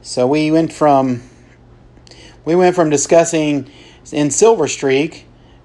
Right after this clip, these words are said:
uh, nineteen seventy-six m-, film with Gene Wilder and Richard Pryor that ends with,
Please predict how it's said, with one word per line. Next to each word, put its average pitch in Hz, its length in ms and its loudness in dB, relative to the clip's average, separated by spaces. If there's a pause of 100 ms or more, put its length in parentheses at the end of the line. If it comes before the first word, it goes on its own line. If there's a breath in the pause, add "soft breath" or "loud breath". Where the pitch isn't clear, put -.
uh, 110 280 -6 (180)
nineteen 139 480 -2
seventy-six 135 680 -2
m-, 131 440 -12
film 131 320 -2
with 127 260 -6
Gene 135 300 -2
Wilder 127 420 2
and 120 80 -4
Richard 127 300 -10
Pryor 135 520 0 (600 loud breath)
that - 340 -10 (1600 loud breath)
ends 185 300 0
with, 160 300 0